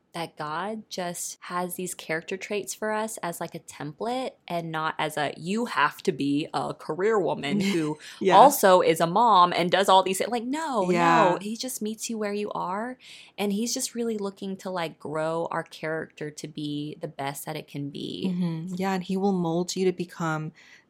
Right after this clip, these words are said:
Speaker 2: the perfect woman in his eyes over time. And that's something that I really had to learn and give myself a lot of grace. Like, when I read, you know, Proverbs thirty-one woman, I was like, "Hmm, I, I think I have a lot of work to do."
Speaker 1: <laughs> Me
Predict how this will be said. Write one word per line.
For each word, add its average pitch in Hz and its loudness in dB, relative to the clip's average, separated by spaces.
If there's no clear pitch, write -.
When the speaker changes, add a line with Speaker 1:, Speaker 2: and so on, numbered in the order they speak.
Speaker 2:
the - -20
perfect - -6
woman 156 -4
in 147 -4
his 156 -6
eyes 156 -2
over 147 -2
time. 147 -6
And 160 -4
that's 160 -6
something 160 -8
that 143 -6
I 147 -4
really 151 -6
had 156 -10
to 151 -10
learn 147 -10
and 147 -2
give 165 -4
myself 180 -2
a 180 -4
lot 165 -4
of 180 -16
grace. 165 -4
Like, 143 -6
when 170 -2
I 185 2
read, 151 -4
you 165 -10
know, 139 -6
Proverbs 147 -8
thirty-one 151 -6
woman, 147 -6
I 143 -6
was 151 -8
like, - -6
"Hmm, 294 2
I, - 2
I 330 -6
think - -14
I 254 6
have 220 4
a 196 2
lot 185 2
of 285 -4
work 175 0
to - 0
do." - 8
Speaker 1:
<laughs> 392 12
Me 494 2